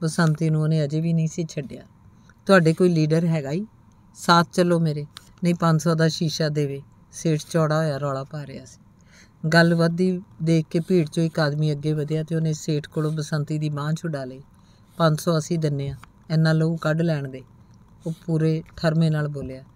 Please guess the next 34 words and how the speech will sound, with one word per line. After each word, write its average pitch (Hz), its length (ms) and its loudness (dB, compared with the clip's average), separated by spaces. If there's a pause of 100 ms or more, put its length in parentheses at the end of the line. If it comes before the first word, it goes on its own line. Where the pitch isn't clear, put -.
(160)
ਸੇਠ 151 320 -2
ਪੀਲਾ 147 280 -2
ਪੈ 147 220 -14
ਗਿਆ। - 140 -14 (320)
"ਮਨਜ਼ੂਰ 160 380 4
ਹੈ?" 233 100 2 (640)
ਉਹੀ 190 240 6
ਆਦਮੀ 170 380 6
ਫੇਰ 170 240 2
ਪੂਰੇ 175 320 2
ਰੋਬ 151 260 -2
ਨਾਲ 151 180 0
ਬੋਲਿਆ। 135 300 -10 (360)
ਸੇਠ 175 380 0
ਨੇ 170 140 2
ਔਖਾ 160 320 0
ਹੋ 147 100 0
ਕੇ 151 160 -6
ਗਲ 147 240 0
'ਚ 151 140 -10 (200)
ਅਟਕਿਆ 156 340 -2
ਥੁੱਕ 170 420 -6
ਅੰਦਰ 147 200 -2
ਲੰਘਾਇਆ, 151 540 -4 (460)
ਨੀਵੀਂ 156 240 2
ਪਾ 147 180 -2
ਕੇ 147 180 -6
ਕਾਰ 143 240 -2
'ਚ 151 120 -12
ਬੈਠਣ 151 380 -6
ਲੱਗਾ। 139 340 -10
"ਥਾਣੇ 151 260 0
ਨਹੀਂ 208 140 4
ਚੱਲਣਾ?" 226 380 2